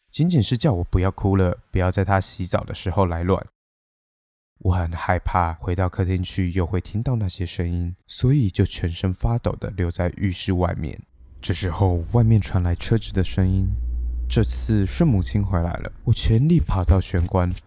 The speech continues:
扑向母亲的胸口，边哭边说着事情的经过。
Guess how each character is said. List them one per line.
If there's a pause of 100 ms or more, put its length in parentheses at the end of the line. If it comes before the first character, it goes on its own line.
(160)
扑
向
母
亲
的
胸
口，
边
哭 (140)
边
说
着
事
情
的
经
过。